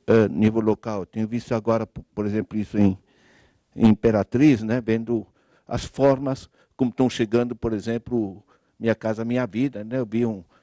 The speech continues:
conjunto de cerca de oitocentas casas, eh, foram, foi breganhado um,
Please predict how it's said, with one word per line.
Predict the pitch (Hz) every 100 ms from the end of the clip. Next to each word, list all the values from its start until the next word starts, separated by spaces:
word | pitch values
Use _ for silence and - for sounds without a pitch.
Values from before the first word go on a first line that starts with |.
| _ _
conjunto | - 113 107 120 120
de | 98
cerca | 123 113
de | 117
oitocentas | 117 123 120 123 120 127
casas, | - 120 139 143 151 _ _ _ _ _
eh, | - 117 113 110
foram, | - 120 113 95 - - - 101
foi | 123
breganhado | 113 120 120 120 117 113 110
um, | 104